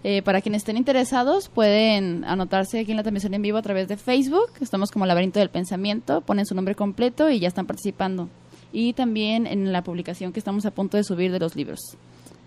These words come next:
Y pues ya, enseguida regresamos. ¿Qué tal? Ya estamos de regreso aquí en Laberinto del Pensamiento con nuestro invitado Ulises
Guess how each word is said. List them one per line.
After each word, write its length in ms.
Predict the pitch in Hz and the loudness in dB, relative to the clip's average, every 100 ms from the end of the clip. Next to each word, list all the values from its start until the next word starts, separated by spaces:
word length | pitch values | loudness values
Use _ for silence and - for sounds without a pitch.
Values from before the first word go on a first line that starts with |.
| - | -14
Y 420 | - 214 226 226 220 | -8 -4 -4 -4 -6
pues 160 | 175 160 | -10 -10
ya, 120 | 175 - - | -14 -12 -8
enseguida 460 | 190 190 175 175 | -6 -4 -4 -2
regresamos. 600 | 170 - 180 180 - - - - - - - - - - | -4 -8 -10 -12 -14 -18 -20 -20 -20 -20 -20 -20 -20 -12
¿Qué 120 | - 226 | -6 -2
tal? 180 | 240 | 0
Ya 80 | 226 | 0
estamos 300 | 233 233 247 | 2 2 4
de 60 | 233 | 2
regreso 400 | 214 208 220 294 | 0 0 0 0
aquí 160 | 294 | 2
en 60 | 233 | 0
Laberinto 380 | 240 214 214 233 | 0 0 -2 0
del 120 | 220 | -2
Pensamiento 840 | 208 196 208 208 220 226 302 415 - | -2 -4 -2 0 0 0 0 -2 -2
con 140 | 233 | -2
nuestro 260 | 196 - 202 | -2 -4 -4
invitado 600 | 190 190 202 208 226 240 | -4 -4 0 2 2 0
Ulises 600 | 202 208 208 196 240 254 | -2 -4 -6 -6 -4 -4